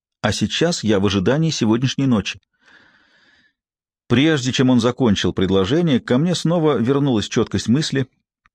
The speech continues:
и я решил, что для Джейкоба будет лучше, если я буду разговаривать с ним беззаботным тоном.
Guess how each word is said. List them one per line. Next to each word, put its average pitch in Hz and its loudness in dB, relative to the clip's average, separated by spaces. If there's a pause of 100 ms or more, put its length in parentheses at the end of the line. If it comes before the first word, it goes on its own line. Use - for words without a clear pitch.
(800)
и 104 0
я 127 2
решил, 139 0
что 104 0
для 104 2
Джейкоба 113 0
будет 101 0
лучше, 170 -2
если 98 0
я 127 2
буду 123 0
разговаривать 113 0
с - -8
ним 110 2
беззаботным 107 0
тоном. 78 -2